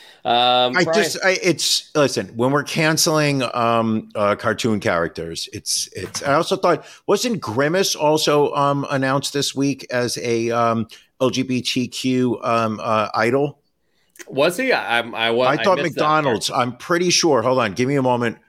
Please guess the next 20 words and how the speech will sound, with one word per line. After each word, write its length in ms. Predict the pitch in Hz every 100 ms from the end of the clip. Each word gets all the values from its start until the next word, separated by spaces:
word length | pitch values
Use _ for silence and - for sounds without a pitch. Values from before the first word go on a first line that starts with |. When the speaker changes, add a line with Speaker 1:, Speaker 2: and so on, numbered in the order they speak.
| _ -
Speaker 2:
Uh, 360 | 107 107 101
fill 260 | - 139 143
in 80 | 139
the, 260 | 131 120
uh, 200 | 117 113
silence 540 | 110 117 110 110 104 -
as 320 | 104 98 104
I 240 | 90 92
look 380 | 87 98 113 - -
up, 320 | 101 - _ 101
uh, 220 | 98 92
Grimace 400 | 85 107 110 -
canceled. 520 | - 101 90 - 62
Speaker 1:
Like, 120 | 139
I 120 | 160 156
know 340 | 180 220 208
apparently 460 | 156 208 285 311 208
Grimace 440 | 135 175 175 -
went 200 | 143 143
away 640 | 120 104 107 117 170 202